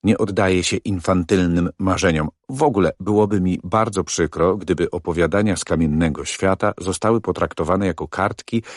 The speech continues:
z intymnego pamiętnika autora tylko dlatego, że są pisane w pierwszej osobie. Nie wiem, czy przedmowa ta usprawiedliwia dostatecznie moje krótkie opowiadania.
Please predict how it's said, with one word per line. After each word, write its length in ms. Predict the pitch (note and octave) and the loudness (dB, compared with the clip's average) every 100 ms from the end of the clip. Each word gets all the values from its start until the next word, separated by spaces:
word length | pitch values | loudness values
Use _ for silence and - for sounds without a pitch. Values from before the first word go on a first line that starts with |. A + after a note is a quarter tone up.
| - | -8
z 140 | G#2 - | -6 0
intymnego 680 | G#2+ F#2+ F#2+ F2 F#2 A2 A#2 | 2 2 2 2 4 2 2
pamiętnika 560 | G2+ F#2 F2 - F2+ E2 | 2 2 2 0 2 2
autora 460 | D2+ - F#2 G2 | 2 2 2 2
tylko 280 | F2+ E2+ E2 | 0 -2 -2
dlatego, 420 | D#2 D#2 G2+ G2 | 0 0 0 -2
że 140 | F2+ D#2+ | -2 -2
są 260 | - F#2+ | 0 0
pisane 500 | E2+ D#2 F#2 F2 F2 | 0 -4 0 2 0
w 60 | D#2+ | -2
pierwszej 540 | - E2+ E2 D#2+ D2+ | -2 -2 -2 -2 -2
osobie. 520 | - - - - - - _ _ _ _ _ _ _ _ _ _ _ - - - - _ _ _ - | -4 -8 -6 -6 -10 -18 _ _ _ _ _ _ _ _ _ _ _ -16 -14 -16 -20 _ _ _ 0
Nie 260 | G2 F#2+ | 4 4
wiem, 320 | D#2 - - - | 2 -4 -8 -10
czy 220 | - E2 D#2 | -4 -2 0
przedmowa 580 | - F2+ E2+ G2+ F2 | 0 2 4 4 2
ta 140 | D#2+ E2+ | 2 -2
usprawiedliwia 960 | - F#2 - F#2+ E2+ E2+ E2+ E2+ D#2 | -2 -8 -2 0 2 2 0 0 2
dostatecznie 800 | D2+ D#2+ - D#2 - D2 - D#2+ E2 | 0 -2 -2 -2 0 -2 -2 0 2
moje 260 | D#2 D2 - | 2 2 -2
krótkie 460 | - D#2+ - - - | -4 -6 -6 -6 -4
opowiadania. 800 | F2 E2+ D#2+ D2 C2+ - - | -4 0 2 0 -2 -10 -16